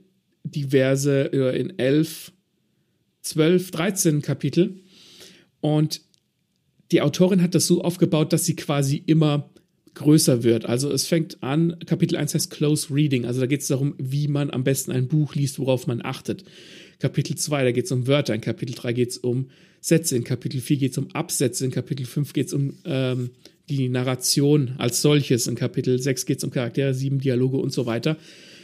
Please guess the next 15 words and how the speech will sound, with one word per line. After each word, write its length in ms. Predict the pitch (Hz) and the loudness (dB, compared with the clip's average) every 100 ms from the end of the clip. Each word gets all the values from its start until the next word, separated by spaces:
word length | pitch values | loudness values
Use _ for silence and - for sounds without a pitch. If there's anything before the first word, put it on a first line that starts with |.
| - - | -16 -2
Ähm, 200 | 147 156 | 0 2
und 140 | 160 151 | 0 0
sie 160 | 156 | 2
nimmt 240 | 139 185 190 | 6 6 4
das 120 | 190 | 0
dann 180 | 190 175 | 2 2
so 80 | 151 | 4
ein 60 | |
bisschen 320 | 147 170 180 147 | 4 4 4 2
systematisch 800 | 165 - 156 139 143 - - - | 2 2 2 2 0 -2 -4 -2
auseinander 560 | 151 131 143 139 120 | -2 0 0 2 0
und 120 | 110 127 | 0 -2
das 160 | 135 | 0
ist 160 | 202 190 | -2 -2
ganz 260 | 160 151 | -2 -4